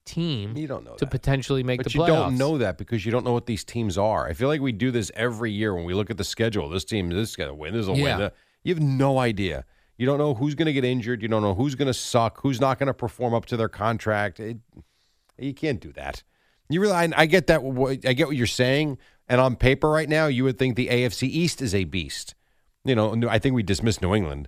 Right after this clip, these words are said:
Speaker 1: We
Speaker 2: But
Speaker 1: do.
Speaker 2: when you look at Buffalo and Miami and the Jets now, I would think anybody that's facing teams from the A F C East is gonna be looking at a, a difficult chore. Who knows? Honestly, what if Tua gets concussed week one, which is not off the table?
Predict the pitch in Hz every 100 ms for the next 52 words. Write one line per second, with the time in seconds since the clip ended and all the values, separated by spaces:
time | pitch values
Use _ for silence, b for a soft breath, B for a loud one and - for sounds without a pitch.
0 | - 120 113 143 127 131 131 123 127 117
1 | - 87 127 - 135 123 120 117 110 -
2 | 95 90 104 120 113 110 107 - 101 95
3 | - 156 175 - 95 76 78 - b b
4 | b 120 156 160 139 127 123 123 120 110
5 | - 117 - 110 117 101 113 110 110 107
6 | - 113 160 151 117 90 101 95 95 95
7 | 101 90 87 82 92 90 87 85 - 82
8 | 87 82 104 78 67 - _ _ _ -
9 | 185 185 180 131 76 - _ - 147 202
10 | 151 139 104 71 b b b 120 170 -
11 | - 170 160 156 - 143 131 - 160 -
12 | 117 151 143 156 110 98 120 110 127 147
13 | - _ _ _ _ - 139 123 127 143
14 | 147 107 67